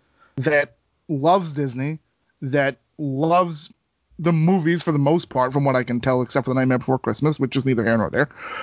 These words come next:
And it, it's, I don't think you're gonna stop Sal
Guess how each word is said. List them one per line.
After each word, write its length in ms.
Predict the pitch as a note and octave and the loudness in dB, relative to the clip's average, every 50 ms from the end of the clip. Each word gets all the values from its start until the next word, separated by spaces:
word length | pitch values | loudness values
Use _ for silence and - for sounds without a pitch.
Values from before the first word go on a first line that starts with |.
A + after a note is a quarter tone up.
| - - - - - - | -12 -12 -12 -8 -2 2
And 500 | E3 E3 E3 E3+ E3 E3 D#3 D3 C#3 - - _ _ _ _ _ _ _ - | 2 4 4 4 4 4 4 2 0 -2 -6 _ _ _ _ _ _ _ -10
it, 140 | E3+ - - _ | -10 -10 -8 _
it's, 460 | - F#3 F3 D#3 - - - - - _ _ _ - | 0 0 0 0 0 -4 -6 -6 -8 _ _ _ 0
I 140 | D3+ F3 F#3+ | 2 2 4
don't 160 | A3 A3 - | 2 2 2
think 240 | A#3+ A3 D#3+ C#3 C#3+ | 0 0 0 0 0
you're 160 | E3+ F#3 F#3+ | 0 0 0
gonna 240 | F#3 G3+ F3+ E3 - | 0 -2 -4 -2 -2
stop 420 | - - - F3+ E3+ E3+ - - | -2 -2 0 2 2 2 0 -2
Sal 600 | - - - E3+ F3 E3+ E3 D#3 C#3+ C#3 C3 _ | -6 -2 2 2 4 4 4 4 2 0 -2 _